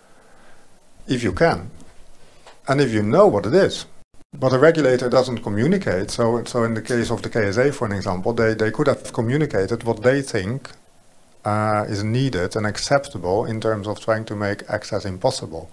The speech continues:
That's their requirement. You have to make access impossible. I think you know as well that you cannot make access to a website impossible. Now, if the F B I gets hacked,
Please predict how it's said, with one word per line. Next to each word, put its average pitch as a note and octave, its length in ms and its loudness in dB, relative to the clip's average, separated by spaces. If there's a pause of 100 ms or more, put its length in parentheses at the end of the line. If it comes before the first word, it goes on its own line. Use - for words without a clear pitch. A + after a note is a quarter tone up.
(380)
That's B2+ 240 0
their A2 380 2 (800)
requirement. G#2 640 0 (480)
You - 60 -4
have A2 120 0
to A2+ 80 -4
make G#2+ 200 0
access A2 360 -2
impossible. F#2+ 640 -4 (1400)
I A2+ 120 8
think C3 200 2
you C3+ 160 4
know A#2 200 6
as F#2 120 2
well A#2 240 6
that G2+ 120 -2
you A#2+ 100 -2
cannot B2 340 0
make G#2+ 260 0
access A2+ 420 0
to A2+ 100 -4
a F#2+ 140 0
website G2+ 540 0
impossible. G2 720 -2 (340)
Now, F#2+ 120 -4
if A2+ 160 -2
the A#2+ 140 4
F A2 140 2
B G#2 140 -2
I B2+ 160 6
gets G#2+ 240 -2
hacked, - 440 -4